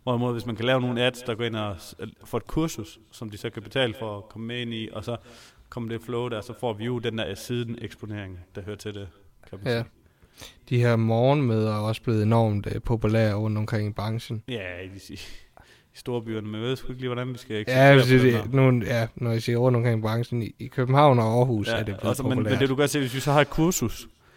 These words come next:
Speaker 1: og så kan man komme ind på hjemmesidens, hvis man den her kursusreklame, så hvis man ikke lige gider, kører kurset, så kan man måske se, der også er morgenmøde hver onsdag.
Speaker 2: Mm.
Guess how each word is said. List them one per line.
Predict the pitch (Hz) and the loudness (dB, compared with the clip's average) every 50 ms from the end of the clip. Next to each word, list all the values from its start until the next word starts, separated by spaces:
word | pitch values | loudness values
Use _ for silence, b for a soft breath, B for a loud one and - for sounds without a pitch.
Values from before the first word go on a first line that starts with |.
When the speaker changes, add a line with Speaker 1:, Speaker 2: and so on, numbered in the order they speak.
| B B B B B B B | B B B B B B B
Speaker 1:
og | - 135 | -4 0
så | - 147 | 0 2
kan | - 151 135 | 2 2 0
man | 135 123 | 0 -2
komme | - 131 147 | 0 0 0
ind | 160 147 | 0 2
på | - | 0
hjemmesidens, | 135 135 139 156 156 - - - 131 127 127 123 131 - - | 0 0 0 -2 -2 -4 -4 -4 -2 -2 -2 -2 -4 -6 -6
hvis | 127 120 110 120 | -6 -4 -4 -2
man | 127 123 120 120 | -2 -2 0 0
den | 120 | 0
her | 120 117 | -2 -2
kursusreklame, | - - 147 151 143 - 123 - - 107 - 127 120 120 123 | -2 -2 -2 -2 -2 -4 -8 -6 -8 -6 -2 -2 -2 -2 -2
så | 117 143 | -4 -6
hvis | 139 - | -6 -2
man | 156 160 | -2 -2
ikke | 143 151 | -2 -2
lige | 156 143 | -6 -4
gider, | - 165 147 | -2 -2 -2
kører | 117 - - 175 147 | -2 -2 0 0 0
kurset, | - - 139 143 151 - - 98 90 - b b b b b b b b b | 0 0 -2 -2 -2 -4 -8 -12 -14 -16 b b b b b b b b b
så | - - - 143 | -10 -4 -4 -2
kan | - 143 131 | -2 -2 -2
man | 127 127 | -2 -2
måske | 120 - - 143 131 | -2 -2 -2 -2 0
se, | - 160 147 131 | 4 4 4 4
der | 113 | 4
også | 104 113 117 131 | 2 0 0 -2
er | 117 | -2
morgenmøde | 113 117 127 131 127 117 107 110 | 0 0 0 0 0 -2 -2 0
hver | 104 117 113 107 | 2 2 4 4
onsdag. | 113 117 110 - - - - - - - - _ _ _ _ _ _ | 2 0 -4 -8 -14 -20 -20 -20 -20 -20 -20 _ _ _ _ _ _
Speaker 2:
Mm. | - 143 131 120 110 107 | 2 2 4 4 2 0